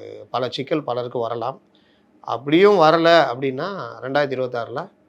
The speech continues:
இவங்களை காப்பாத்த முடியாது. ஏன்னா, ரெண்டாயிரத்தி இருபத்தாறு எலெக்ஷன் வேற லெவல்ல இருக்க போகுது.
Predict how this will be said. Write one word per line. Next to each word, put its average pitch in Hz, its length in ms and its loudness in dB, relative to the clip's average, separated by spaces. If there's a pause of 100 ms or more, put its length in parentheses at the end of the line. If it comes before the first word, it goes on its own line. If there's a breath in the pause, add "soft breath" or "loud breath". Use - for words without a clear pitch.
(200)
இவங்களை 131 240 -6
காப்பாத்த 131 360 -2
முடியாது. 107 280 -10
ஏன்னா, 131 280 -4
ரெண்டாயிரத்தி 131 400 -6
இருபத்தாறு 127 300 -8
எலெக்ஷன் 127 380 -6 (580 soft breath)
வேற 143 320 2
லெவல்ல 147 320 2
இருக்க 139 180 -6
போகுது. 113 260 -12